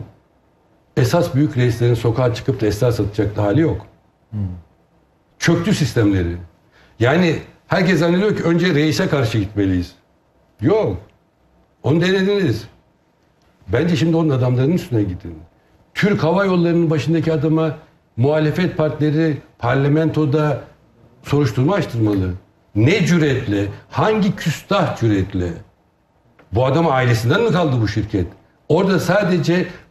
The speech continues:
Speaker 1: propagandası yapan gazeteleri gösteriyor. Aynı zamanda emniyet müdürleri varsa, A K P'nin öyle silahlı propaganda birliği gibi çalışan, yasalara uymayan, Erdoğan istemediği adamları yakalayan,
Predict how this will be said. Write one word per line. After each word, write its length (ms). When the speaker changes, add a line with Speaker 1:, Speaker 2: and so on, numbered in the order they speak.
Speaker 1:
propagandası 840
yapan 420
gazeteleri 460
gösteriyor. 460
Aynı 220
zamanda 640
emniyet 500
müdürleri 400
varsa, 500
A 180
K 180
P'nin 200
öyle 180
silahlı 380
propaganda 500
birliği 280
gibi 180
çalışan, 360
yasalara 480
uymayan, 500
Erdoğan 380
istemediği 420
adamları 480
yakalayan, 540